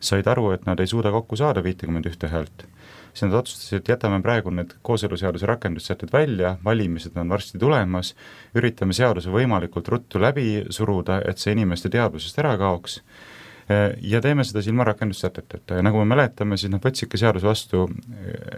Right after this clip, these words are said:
nii, et poolt hääletas nelikümmend Riigikogu saadikut, vastu kolmkümmend kaheksa, ehk isegi mitte pooled Riigikogu liikmed ei olnud selle seaduse poolt,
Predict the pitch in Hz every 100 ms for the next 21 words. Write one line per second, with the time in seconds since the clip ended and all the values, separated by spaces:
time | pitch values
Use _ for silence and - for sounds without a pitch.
0 | 98 123 113 87 - 120 - 92 87 -
1 | 90 131 139 95 92 92 85 - 95 101
2 | 92 87 90 101 90 - - 104 - 87
3 | 104 95 85 85 143 143 - - 98 92
4 | - - - - 98 117 117 98 98 92
5 | 127 120 85 104 90 85 98 104 - 87
6 | 87 85 90 110 90 - 147 120 -